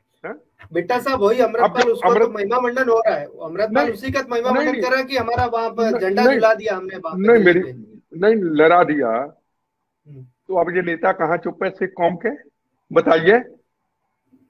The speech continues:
Speaker 1: सबको चाहिए,
Speaker 2: सवाल
Speaker 1: जितने भी
Speaker 2: तो वही है
Speaker 1: गुरुद्वारा
Speaker 2: ना।
Speaker 1: साहब है, चाहे महाराष्ट्र, नहीं, चाहे राजस्थान, चाहे महाराष्ट्र, चाहे कहीं और गुरुद्वारे, सब, सब इकट्ठे होके कहें,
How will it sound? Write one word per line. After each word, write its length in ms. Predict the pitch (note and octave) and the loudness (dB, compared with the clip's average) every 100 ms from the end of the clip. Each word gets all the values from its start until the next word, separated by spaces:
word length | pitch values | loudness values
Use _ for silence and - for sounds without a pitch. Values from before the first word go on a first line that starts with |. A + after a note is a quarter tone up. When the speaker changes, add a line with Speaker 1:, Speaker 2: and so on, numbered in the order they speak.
| _ | _
Speaker 1:
सबको 360 | - E3+ E3+ G3 | 0 0 2 2
चाहिए, 320 | - F3 F3 | 4 2 2
Speaker 2:
सवाल 140 | E3+ D3 | 2 2
Speaker 1:
जितने 180 | F#3 | 2
भी 80 | F#3+ | 2
Speaker 2:
तो 60 | G3+ | 2
वही 80 | D3 | 2
है 60 | |
Speaker 1:
गुरुद्वारा 240 | E3 F3 E3 | 4 4 4
Speaker 2:
ना। 100 | - | 4
Speaker 1:
साहब 180 | E3 | 2
है, 80 | E3 | 0
चाहे 260 | D#3+ D3 D#3+ | -2 -2 -2
महाराष्ट्र, 760 | C3 C3+ E3 E3 G3+ F3 - _ _ _ _ _ _ - | -2 0 2 0 -2 -6 -8 _ _ _ _ _ _ -2
नहीं, 240 | A3+ C4 | -2 -2
चाहे 260 | F#3+ E3+ F3 | -2 0 2
राजस्थान, 500 | E3 F3+ F#3 - D#3 | 2 0 -4 -6 -8
चाहे 260 | - D3+ | -4 -4
महाराष्ट्र, 580 | E3+ D3+ D3 G3 - D3 | -2 -2 0 -2 -2 -6
चाहे 320 | B2+ E3 E3 | -2 -2 -2
कहीं 260 | E3+ D#3 D#3 | -2 -6 -4
और 260 | E3+ F3+ - _ _ | -2 -4 -4 _ _
गुरुद्वारे, 400 | C#3 E3+ F#3 F#3+ | -6 -2 2 2
सब, 220 | F#3+ G3 G3 | 2 -2 -2
सब 260 | - G#3 | 0 2
इकट्ठे 340 | G3 G3 E3 G3 | 2 0 0 0
होके 260 | F3 E3 | 0 -2
कहें, 240 | F3 D#3+ | -6 -2